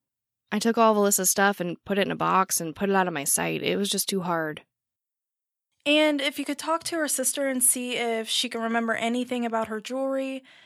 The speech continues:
Speaker 2: If you want, you can tell her that we just need it to put into our N C I C entry.
Speaker 1: Well, can you see that picture? I don't know if that picture is even clear enough. You know, I've got another copy of it right here.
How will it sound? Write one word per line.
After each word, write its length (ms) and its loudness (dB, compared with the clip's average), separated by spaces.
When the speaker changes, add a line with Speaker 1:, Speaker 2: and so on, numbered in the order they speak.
Speaker 2:
If 180 -2
you 100 2
want, 280 4
you 100 -2
can 140 -4
tell 180 -2
her 140 0
that 320 2
we 100 -4
just 220 0
need 160 -2
it 260 -4
to 160 -6
put 260 2
into 220 0
our 100 0
N 160 -4
C 220 0
I 140 0
C 220 -2
entry. 480 -10
Speaker 1:
Well, 240 4
can 180 2
you 80 2
see 160 2
that 180 2
picture? 520 -4
I 80 0
don't 100 4
know 80 4
if 60 -2
that 160 0
picture 240 -2
is 120 0
even 160 -4
clear 260 0
enough. 340 0
You 80 -4
know, 100 2
I've 140 2
got 120 2
another 220 2
copy 300 -2
of 80 -6
it 60 -2
right 160 -2
here. 440 -6